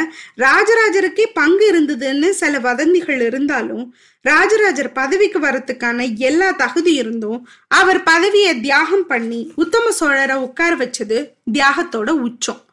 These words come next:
அப்படிப்பட்டவரு எதுக்கு அண்ணனை கொல்லணும்? இன்னொன்னு,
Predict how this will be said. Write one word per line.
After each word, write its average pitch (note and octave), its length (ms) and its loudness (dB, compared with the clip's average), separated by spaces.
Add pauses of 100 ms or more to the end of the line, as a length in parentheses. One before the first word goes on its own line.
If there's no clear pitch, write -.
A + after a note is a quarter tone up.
(440)
அப்படிப்பட்டவரு E4+ 1120 0
எதுக்கு G#4 340 0
அண்ணனை F4 400 4
கொல்லணும்? D4+ 600 -2 (220)
இன்னொன்னு, C#4 600 -2